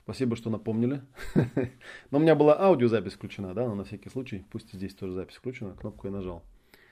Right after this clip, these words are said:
По крайней мере, у меня показывает, что запись включена. Так. <clears throat>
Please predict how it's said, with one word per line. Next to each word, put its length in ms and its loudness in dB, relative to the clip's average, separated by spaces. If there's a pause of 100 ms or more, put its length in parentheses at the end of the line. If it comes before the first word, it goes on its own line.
(440)
По 80 -16
крайней 240 -6
мере, 220 -4
у 20 -6
меня 160 -4
показывает, 420 -8
что 180 -14
запись 260 -8
включена. 420 -16 (1200)
Так. 340 0 (420)
<clears throat> 540 2